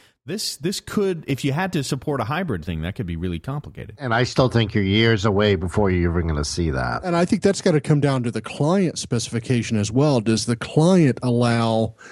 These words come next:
Speaker 3: multiple, um, multiple versions? 'Cause I think today, if you have multiple sites,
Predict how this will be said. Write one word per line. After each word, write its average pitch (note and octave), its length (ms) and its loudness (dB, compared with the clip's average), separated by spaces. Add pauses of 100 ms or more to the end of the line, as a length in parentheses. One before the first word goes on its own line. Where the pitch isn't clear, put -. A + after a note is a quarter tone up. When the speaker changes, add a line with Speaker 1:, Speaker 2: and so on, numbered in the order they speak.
(320)
Speaker 3:
multiple, C3+ 1120 4
um, A#2+ 920 -2 (100)
multiple D3 400 2
versions? A#2 640 2
'Cause B2+ 160 0
I B2+ 120 0
think B3+ 300 2
today, C#3+ 760 2 (480)
if C#3 180 2
you D#3 80 6
have C#3+ 220 2
multiple C3 500 2
sites, F#3 680 0